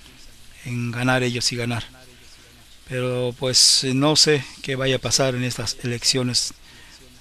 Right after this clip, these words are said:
eh, para presidente en este año, en este dos mil doce.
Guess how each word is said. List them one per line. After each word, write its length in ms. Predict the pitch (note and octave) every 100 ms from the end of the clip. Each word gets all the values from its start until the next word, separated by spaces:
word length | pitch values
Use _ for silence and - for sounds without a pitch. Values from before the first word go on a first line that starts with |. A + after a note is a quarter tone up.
| - - - - -
eh, 160 | B2 A#2+
para 180 | B2 A#2
presidente 520 | B2+ - C3 C3+ C3
en 80 | A#2+
este 300 | B2+ - B2+
año, 260 | D3 F#3 -
en 120 | B2
este 200 | B2 -
dos 160 | A#2 A#2
mil 140 | B2
doce. 260 | B2 C3